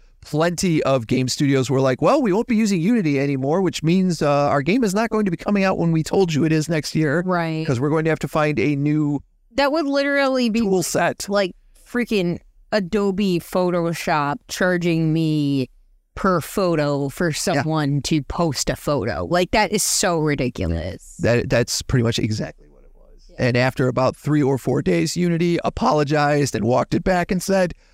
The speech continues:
Speaker 1: "Uh, we're looking into our options, but we won't do that. We're not gonna do that."
Speaker 2: Yes.
Speaker 1: <laughs>
Speaker 2: Yeah.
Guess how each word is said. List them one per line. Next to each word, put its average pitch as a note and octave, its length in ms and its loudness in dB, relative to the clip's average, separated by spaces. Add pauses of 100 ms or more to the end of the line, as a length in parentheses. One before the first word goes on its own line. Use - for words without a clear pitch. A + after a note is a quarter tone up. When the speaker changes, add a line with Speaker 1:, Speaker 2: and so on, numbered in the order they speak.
(140)
Speaker 1:
"Uh, B2+ 240 2
we're C#3+ 160 2
looking C#3 320 0
into B2 200 0
our B2 140 2
options, D#3+ 480 -2
but E3+ 140 -2
we F#3+ 160 2
won't D3+ 240 0
do D3+ 140 -2
that. C3 180 -2 (280)
We're F3 140 -2
not F3+ 140 0
gonna A3+ 120 2
do F#3+ 160 0
that." D#3+ 300 0 (220)
Speaker 2:
Yes. G#3 680 0
Speaker 1:
<laughs> C#4 320 0
Speaker 2:
Yeah. D4+ 200 0